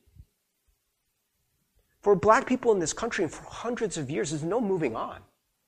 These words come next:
They ca-, they can't just distract themselves and pretend like the soil isn't rotten, right? That, that is a privilege to be able to be distracted and say, "Uh, d-, I, I don't wanna hear it anymore,"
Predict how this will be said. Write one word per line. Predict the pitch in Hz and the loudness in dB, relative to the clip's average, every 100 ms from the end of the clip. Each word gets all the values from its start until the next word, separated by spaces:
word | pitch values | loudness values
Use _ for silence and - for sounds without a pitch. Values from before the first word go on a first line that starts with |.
| _ - | _ 0
They | 202 | 2
ca-, | 196 | 2
they | 233 | -2
can't | - 381 | 0 -2
just | 285 170 | -2 -2
distract | - - - 226 - | -2 0 0 0 0
themselves | 180 131 139 113 | -4 -2 -2 -2
and | 139 | -4
pretend | 120 135 196 247 | -4 -6 -4 -4
like | - | -4
the | 123 | -4
soil | - 170 190 165 | -2 2 4 4
isn't | 135 127 98 | 2 0 -4
rotten, | 98 - - 82 _ _ _ _ _ _ _ _ _ _ _ - | -8 -12 -14 -20 _ _ _ _ _ _ _ _ _ _ _ -12
right? | 139 175 220 - _ _ _ _ _ _ - | -10 -8 -12 -18 _ _ _ _ _ _ -6
That, | 254 254 | -4 2
that | 294 | 2
is | 370 | 2
a | - | 0
privilege | - - - 277 - 73 - - | -2 -4 4 4 4 -6 -6 -2
to | 151 | 0
be | 120 143 143 | 6 8 10
able | 175 175 | 8 4
to | 90 | 0
be | 101 | -8
distracted | - - - 135 - 85 | -6 -6 -2 -2 -2 -8
and | 87 82 | -6 -6
say, | 107 90 80 - - - - - - | -4 -6 -10 -18 -20 -20 -20 -20 -2
"Uh, | 175 254 247 240 254 247 | 2 4 4 4 6 4
d-, | 185 139 - | 4 0 2
I, | 95 110 107 | 2 4 10
I | |
don't | 143 | 12
wanna | 208 247 | 12 12
hear | 233 285 | 12 12
it | 269 | 12
anymore," | 233 214 214 220 | 12 12 8 6